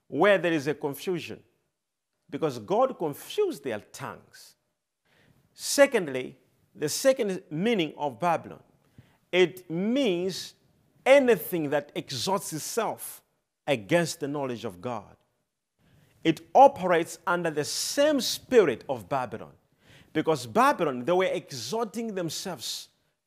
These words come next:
They wanted to be like God. They wanted to put up systems like God.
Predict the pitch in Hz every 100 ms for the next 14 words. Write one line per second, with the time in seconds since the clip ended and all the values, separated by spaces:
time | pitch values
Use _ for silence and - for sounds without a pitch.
0 | - 123 165 165 175 233 240 240 226 185
1 | 143 185 147 113 104 156 131 - _ _
2 | _ _ _ 123 175 165 196 247 226 214
3 | 160 220 185 180 - 240 190 180 147 131
4 | 135 - _ _ - 104 196 165 113